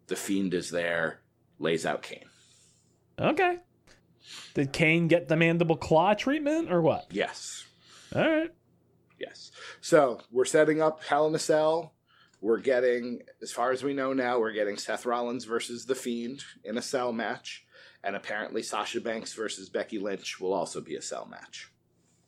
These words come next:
Speaker 2: Great.
Speaker 1: So.
Speaker 2: That all sounds good.
Speaker 1: So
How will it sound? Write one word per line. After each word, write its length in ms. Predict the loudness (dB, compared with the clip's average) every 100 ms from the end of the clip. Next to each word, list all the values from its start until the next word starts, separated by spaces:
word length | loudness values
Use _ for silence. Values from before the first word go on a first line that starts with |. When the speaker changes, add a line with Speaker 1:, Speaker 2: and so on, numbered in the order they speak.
| _ _ _ _ _ _ _ _ _ _ _ _ _ -6
Speaker 2:
Great. 280 | 2 2 2 -6
Speaker 1:
So. 200 | -6 -4 -6 -10 _ _ _
Speaker 2:
That 100 | -2
all 120 | 2 2
sounds 360 | 4 2 2
good. 320 | 2 2 2 -6 _ _ _ _ -20 -20 -20 -12
Speaker 1:
So 260 | -4 -4